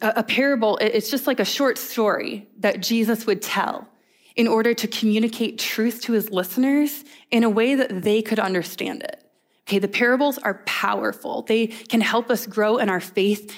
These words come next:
in really big ways. And so today, we're looking at the Good Samaritan because in this story, Jesus lays out a kingdom ethic. But before we go to the story,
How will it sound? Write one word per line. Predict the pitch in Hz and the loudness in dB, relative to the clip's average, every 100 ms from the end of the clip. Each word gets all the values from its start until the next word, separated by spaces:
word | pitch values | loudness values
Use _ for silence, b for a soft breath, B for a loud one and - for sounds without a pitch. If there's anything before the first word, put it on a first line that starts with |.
| - | 0
in | 208 202 180 | 2 2 2
really | 220 226 233 | 4 4 4
big | 196 190 170 | 2 2 0
ways. | 160 165 - - | 0 -2 -4 -6
And | 196 175 | -6 -2
so | 220 | 0
today, | 214 247 262 240 B B | 0 0 0 0 B B
we're | 220 285 | 0 2
looking | 285 285 269 | 2 2 2
at | 233 | 2
the | 214 | 0
Good | 185 226 | -2 -2
Samaritan | - 208 220 254 247 202 180 185 185 B B _ | -2 0 2 0 0 -2 -2 -2 -8 B B _
because | 226 240 - - | 0 0 0 0
in | 269 302 302 | 4 6 6
this | 277 - | 2 -2
story, | - 240 254 269 214 196 190 B - | -4 0 2 2 2 0 -4 B -8
Jesus | 185 247 277 277 254 | 0 2 4 2 0
lays | 233 220 202 | 2 2 2
out | 190 180 - - | 2 2 0 -6
a | 202 | -8
kingdom | 180 - 214 190 - - | -6 0 2 2 0 -6
ethic. | - - - - - _ _ _ _ _ _ - b _ | -16 -20 -20 -20 -20 _ _ _ _ _ _ -20 b _
But | 226 | -2
before | 226 - 262 | -2 -2 0
we | 269 | 2
go | 240 233 | 2 2
to | 214 | 2
the | 196 | -2
story, | - - 208 185 - - | -6 -2 0 0 -2 -8